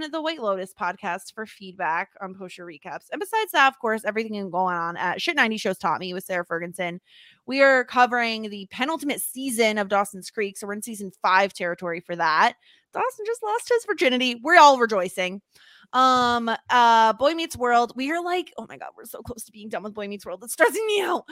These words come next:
We only have three episodes more to cover and, like, five podcasts total left for that show. It's gonna be done by the end of twenty twenty-two. I don't know how to feel about it. It's my first baby. It's, it's my little child, and it's gonna be over soon. But you, there's a ton of backlog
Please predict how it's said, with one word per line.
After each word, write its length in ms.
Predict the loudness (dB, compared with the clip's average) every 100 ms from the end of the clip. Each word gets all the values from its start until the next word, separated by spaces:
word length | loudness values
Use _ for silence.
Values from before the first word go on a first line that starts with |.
| -16 -12 -4
We 120 | -2
only 240 | -2 -2
have 240 | 2 2 0 _
three 360 | -10 -4 -2 2
episodes 480 | 2 2 -2 -2 0
more 140 | 0
to 60 | 2
cover 380 | 2 2 0
and, 160 | -2 -4
like, 180 | -6 -8 _ 2
five 280 | 4 4
podcasts 720 | 2 0 0 -2 -4 -8 -14 -12
total 280 | -10 -10 -8
left 320 | -8 -8 _
for 140 | -8 -2
that 240 | -2 -2
show. 220 | -2 -2
It's 120 | -4
gonna 120 | -8 -12
be 80 |
done 260 | -6 -4 0
by 120 | -2
the 140 | -2 -8
end 180 | -8 -8
of 80 | -8
twenty 220 | -10 -10
twenty-two. 600 | -12 -12 -2 0 0 -2 _ _ _ -8
I 60 |
don't 160 | -4 -4
know 60 | -4
how 120 | -6
to 60 |
feel 220 | -4 -2 4
about 260 | 6 6
it. 100 | 4
It's 120 | -2 -6
my 100 | -10
first 300 | -8 -10 -8
baby. 500 | -6 -4 -4 -6 -8 _ _ -10
It's, 280 | -10 -10 -12
it's 120 | -10
my 120 | -8
little 200 | -4 -4 0
child, 640 | 6 8 10 8 6 0 _ _ _
and 440 | 0 2 2 -2 -4
it's 140 | -6
gonna 140 | -6 -2
be 100 | 0
over 220 | 2 0
soon. 260 | 0 -2 0
But 140 | 0
you, 140 | 0 0
there's 180 | -2 -2
a 40 |
ton 200 | -4 -2
of 60 | -2
backlog 600 | -2 -4 -4 -6 -6